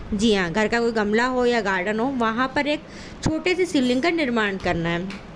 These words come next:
जी हाँ। और बहुत शुभ दिन है, क्योंकि ये जो दिन आ रहा है, ये दिन है आषाढ़ का सोमवार और साथ में नवमी तिथि भी है, गुप्त नवरात्रि की नवमी है। तो घर के गमले में एक शिवलिंग बना लें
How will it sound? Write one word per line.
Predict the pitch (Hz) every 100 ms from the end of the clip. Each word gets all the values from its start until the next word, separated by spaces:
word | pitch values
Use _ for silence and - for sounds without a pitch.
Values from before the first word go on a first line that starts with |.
| -
जी | 202 240 233
हाँ। | 196
और | 190
बहुत | 220 226 311 320
शुभ | 311
दिन | 247 320 285
है, | 226
क्योंकि | 220 208
ये | 240 269
जो | 285
दिन | 254 269
आ | 247
रहा | 233 233
है, | 254 311 - - -
ये | 233 277
दिन | 240 269
है | 285 320
आषाढ़ | 196 226 254 269
का | 285 294 349
सोमवार | 339 262 208 214 196 160
और | -
साथ | - 220 233 262
में |
नवमी | 294 233 220 269
तिथि | 269 226 262
भी | 262 285
है, | 254 214
गुप्त | 226 - 262
नवरात्रि | 247 208 208 208 208
की | 254 277
नवमी | 226 196 185
है। | 170 - - - - -
तो | 277 302 220 208
घर | 240
के | - 285
गमले | 254 247 254
में | 277
एक | 277 285
शिवलिंग | 240 208 247
बना | 269 262 262
लें | 262